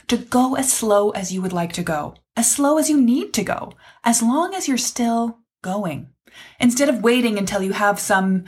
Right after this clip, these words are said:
mythical quantity of free time you've had in your mind that's necessary to sit down and fully plan a remodel, make an appointment with yourself to just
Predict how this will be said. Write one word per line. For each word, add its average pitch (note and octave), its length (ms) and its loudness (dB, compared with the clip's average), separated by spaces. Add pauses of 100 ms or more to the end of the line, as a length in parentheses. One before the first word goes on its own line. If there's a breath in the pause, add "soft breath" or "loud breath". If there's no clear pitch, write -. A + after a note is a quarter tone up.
(260 loud breath)
mythical B3+ 560 2
quantity A3+ 560 2
of F#3 100 0
free A#3+ 320 0
time F3 380 0
you've F3 140 0
had G3 160 0
in F#3+ 100 0
your F#3 80 0
mind F#3+ 280 0
that's F3 200 -6
necessary G#3+ 640 2
to D#3+ 100 -6
sit - 260 -4
down G3+ 300 -2
and - 160 -10
fully A#3 360 -2
plan A3 280 0
a G#3 60 0
remodel, F3+ 580 0 (440 loud breath)
make D#4+ 160 2
an A4 60 -4
appointment E4 360 -2
with A#3+ 100 0
yourself F#3+ 440 0
to A3 60 -2
just C4 300 0